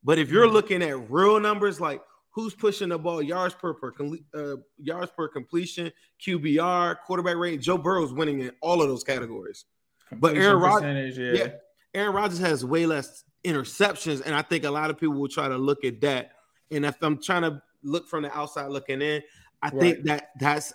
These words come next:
Speaker 1: a legit case. But the one thing that I would say that I would just say from any M V P talk or anything like that, take, take Tom Brady off that team. I think they still win seven, eight games, right?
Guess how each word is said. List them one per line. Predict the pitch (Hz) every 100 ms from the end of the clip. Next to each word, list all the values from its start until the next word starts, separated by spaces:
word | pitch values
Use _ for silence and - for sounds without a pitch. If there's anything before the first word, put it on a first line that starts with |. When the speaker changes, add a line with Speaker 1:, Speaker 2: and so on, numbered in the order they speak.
| 156
Speaker 1:
a |
legit | 147 143 117 110 151 156 -
case. | 175 160 117 - _ _ -
But | 151
the | 160
one | 143 151 214
thing | - 190 165
that | 165
I | 170
would | 165 160
say | 165
that | 156 147
I | 151
would | 151
just | 139 135
say | 160
from | 151 139 - 185
any | 170 156 156
M | 147
V | 135
P | 131 160 135 127 143 _ _ _ _ _
talk | - 156 -
or | 147 143
anything | 185 165 151 139
like | 135 127
that, | 127 117 - _ _ _ _ -
take, | 262 240 - -
take | 240 233 220 - _ -
Tom | - 202 196
Brady | 151 175 156 165
off | 156 151
that | 151 139 -
team. | 147 117 101 _ - _ _ _ _ _ _
I | 156
think | 175 196
they | 180 175
still | - 180 156
win | 156
seven, | 143 - 156 151 147
eight | 143 131
games, | 127 120 110 101
right? | 123 139